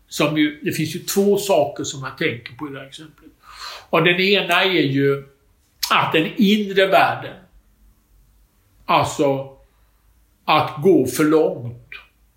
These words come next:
att bli kritiserad, att vara ärgirig.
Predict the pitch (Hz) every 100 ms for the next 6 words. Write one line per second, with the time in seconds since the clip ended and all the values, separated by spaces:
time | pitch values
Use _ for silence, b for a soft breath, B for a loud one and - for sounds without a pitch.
0 | - 190 147 - - - 170 160 139 -
1 | 156 135 143 - 175 139 131 139 139 -
2 | - 127 139 - - 185 180 151 127 123
3 | 143 160 139 -